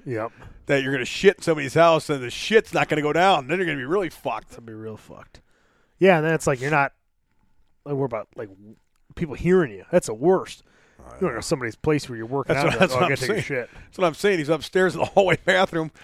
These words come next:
Speaker 2: and it's got that little lock on it. It's like a
Speaker 1: Yeah.
Speaker 2: sliding door.
Speaker 1: <laughs> Yeah.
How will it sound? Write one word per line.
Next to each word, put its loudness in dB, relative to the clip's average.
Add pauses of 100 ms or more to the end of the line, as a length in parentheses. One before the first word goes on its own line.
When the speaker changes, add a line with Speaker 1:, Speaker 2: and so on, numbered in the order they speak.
(160)
Speaker 2:
and -4
it's -6
got 4
that 0
little 0
lock 6
on 6
it. 4
It's -2
like 2
a -2
Speaker 1:
Yeah. -4
Speaker 2:
sliding 2
door. 10
Speaker 1:
<laughs> 2
Yeah. 0